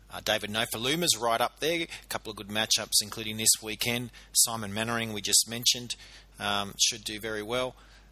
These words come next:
Paul Gallen, Angus Crichton, um,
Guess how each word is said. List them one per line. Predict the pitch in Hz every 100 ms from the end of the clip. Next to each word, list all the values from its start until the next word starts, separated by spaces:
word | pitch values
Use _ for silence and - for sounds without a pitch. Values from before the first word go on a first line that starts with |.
| -
Paul | - 131 107
Gallen, | 131 135 143 139 - - - -
Angus | 120 120 - -
Crichton, | - 131 127 123 123 - - - -
um, | 101 95 98